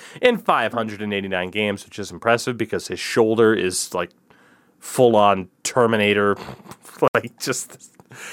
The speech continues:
it's just fully robotic at this point. But the Blues are currently in a playoff spot and have a decent chance of making the postseason. Whereas Montreal does not.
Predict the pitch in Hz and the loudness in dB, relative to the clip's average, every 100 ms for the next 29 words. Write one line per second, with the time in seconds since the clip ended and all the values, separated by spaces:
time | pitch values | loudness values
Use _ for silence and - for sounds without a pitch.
0 | - 147 170 160 180 - 170 156 151 135 | -14 -4 0 2 2 0 2 4 6 4
1 | 123 113 120 123 - 117 127 127 - 123 | 4 4 4 2 -2 -2 0 -2 0 2
2 | 123 127 120 123 147 180 165 156 156 147 | 2 2 0 0 4 4 4 4 4 4
3 | 156 156 139 127 123 143 135 127 - 127 | 2 2 2 0 2 2 4 0 0 2
4 | 127 120 117 110 107 143 156 - 110 - | 2 0 -2 -4 -6 -6 -4 -2 -4 -6
5 | - _ - _ _ - 131 113 104 117 | -14 _ -20 _ _ -2 0 0 0 -4
6 | 110 107 - 107 101 123 131 123 139 135 | 0 0 0 -4 0 2 2 2 0 2
7 | 131 233 - - - - - - - - | 4 2 0 -14 -20 -20 -20 -20 -20 -20
8 | - - _ _ _ _ 131 214 226 214 | -20 -20 _ _ _ _ 4 6 6 4
9 | 160 135 196 214 - 196 202 220 190 175 | 2 2 2 2 2 2 4 4 2 0
10 | 160 190 190 202 | 4 4 4 2